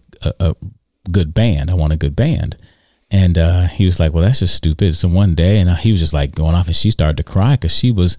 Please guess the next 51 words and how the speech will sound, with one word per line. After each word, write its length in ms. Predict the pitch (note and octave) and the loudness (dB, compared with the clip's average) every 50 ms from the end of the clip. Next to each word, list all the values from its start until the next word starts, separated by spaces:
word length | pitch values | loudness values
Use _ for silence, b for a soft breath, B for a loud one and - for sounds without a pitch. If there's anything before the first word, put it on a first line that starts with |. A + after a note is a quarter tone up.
| B B B B B B B | B B B B B B B
really 240 | E2+ G2 G#2 G2 F#2+ | 0 0 2 2 2
wanted 260 | F2 F2 E2+ E2+ E2+ | 2 2 2 2 2
a 40 | F2 | 2
band, 420 | D#2+ - F#2 F2+ G#2 B2 G#2+ D#2+ D2+ | 2 2 0 2 2 2 2 2 2
a 40 | E2 | 2
nice 380 | E2+ E2 E2 E2 F2 G2+ G2+ | 2 2 4 4 2 2 0
band 460 | F#2 - - D2 D2 D2 D2 D#2+ E2+ - | 0 -2 0 0 0 0 0 0 -2 -2
for 140 | - F2+ E2+ | -2 0 0
her 60 | F2+ | 2
wedding. 140 | A2 C#3 E2 | 2 0 0
That's 140 | D#2 - | -2 0
all 80 | G2+ F#2 | 0 0
she 120 | F2 - | 0 0
really 100 | F2+ F2 F2+ | 0 0 0
cared 180 | - D#3 F3 | 0 0 0
about. 340 | C#3+ D#2+ C#2 C2+ C2 - B B B B B B B B B _ | 0 -2 -2 -4 -4 -6 B B B B B B B B B _
And 160 | - F#2 F2+ F2 | -2 0 2 2
then 140 | E2+ E2+ E2+ | 2 2 2
he 140 | E2 F#2 F2 | 2 2 2
was 120 | F2 F2 | 0 0
like, 160 | F2+ F2 F2 | 0 0 2
"That's 200 | D#2+ G2+ A#2+ - | 2 0 0 0
just 180 | - A2+ - - | 0 -2 -2 -2
crazy. 360 | - A#2 C#3 D#3+ C3 F#2 F2+ | -2 0 0 2 2 2 2
There'll 160 | E2 F#2 F#2 F2+ | 2 0 0 2
be 100 | F#2+ F#2+ | 0 0
one 280 | F2 E2 F#2+ A#2+ C#3 B2 | 2 2 2 2 2 2
night, 240 | A2+ A#2+ C3 B2+ | 2 2 2 0
they'll 80 | - F2 | 0 0
be 140 | D#2+ F2 E2 | 0 -2 -2
playing 340 | - - A#2 B2+ C#3 C3+ A2+ | 0 0 2 4 4 4 4
music." 320 | A2 B2 B2+ - A2+ G2+ | 4 2 2 0 -2 -2
She 100 | - - | -2 -2
was 100 | G#2+ G#2 | -2 0
like, 140 | A2 G2+ G2+ G2+ | 0 0 0 2
"No." 440 | G2+ A#2 D3 F3+ G3+ G3+ F#3+ D3+ F#2+ | 2 2 2 2 2 2 2 2 2
And 80 | F#2 | 0
she 100 | - - | 0 0
was 80 | B2+ B2 | -2 0
almost 240 | G#2 G#2 G2+ F2+ E2 | 0 0 0 0 0
in 40 | F2+ | -2
tears. 200 | - D3+ D#3 D3 | 0 0 0 0
She 80 | B2+ A#2 | 0 2
was 60 | G#2 | 2
like, 40 | A2+ | 2
"No, 160 | D3+ F#3 F3 | 2 2 2
I 80 | - C3 | 2 2
mean 180 | C3+ C3+ C3+ C3 | 2 2 2 2
a 40 | B2+ | 2
wedding 420 | G#2+ G2 A2+ C#3+ E3 F3 C#3 G2+ | 2 2 2 2 2 2 2 2
band." 420 | D#2 D#2 C#2+ A1+ G1+ - A1+ A#1 | 0 0 -2 -2 -4 -6 -6 -8